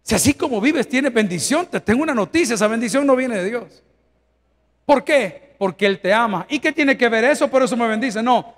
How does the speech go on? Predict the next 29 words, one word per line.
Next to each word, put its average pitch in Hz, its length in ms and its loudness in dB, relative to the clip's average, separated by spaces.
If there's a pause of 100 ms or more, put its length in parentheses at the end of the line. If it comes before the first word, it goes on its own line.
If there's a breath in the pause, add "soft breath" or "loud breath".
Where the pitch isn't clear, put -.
porque 180 280 -2
el 170 100 2
amor 196 320 -2
no 202 140 -4
hace 185 200 -4
nada 180 280 -4
indebido. 160 680 -8 (2500)
Nunca 339 600 2
lo 220 120 0
pierdes 220 320 -2
de 180 120 -2
vista. - 320 -12 (1120)
Por 262 140 4
eso 285 120 -2
es - 80 -6
que 262 80 -6
cuando 220 240 -2
uno 277 180 0
como 240 320 2
hombre 240 240 0
dice, 233 460 -6
"Me 208 160 2
enamoré", 175 640 -2
¿y 202 80 -6
de 151 120 -4
quién? 240 220 -6
De 202 80 -4
la 170 100 -2
fulana. 196 460 -6